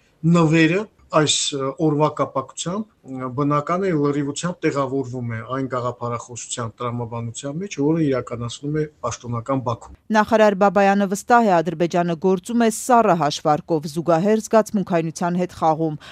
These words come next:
Speaker 2: Արցախը Հայաստանի հետ կապող միակ ճանապարհի վրա է տեղի ունեցել այս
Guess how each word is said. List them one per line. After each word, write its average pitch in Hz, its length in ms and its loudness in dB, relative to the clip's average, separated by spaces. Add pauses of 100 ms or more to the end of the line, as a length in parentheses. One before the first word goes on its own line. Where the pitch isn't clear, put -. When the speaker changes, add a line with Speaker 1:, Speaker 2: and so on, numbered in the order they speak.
(120)
Speaker 2:
Արցախը 208 540 2
Հայաստանի 202 560 4
հետ 196 200 -2
կապող 196 400 2
միակ 208 400 2
ճանապարհի 185 540 2
վրա 220 160 6
է 190 180 2
տեղի 151 240 -2
ունեցել 156 400 -2
այս 165 160 -2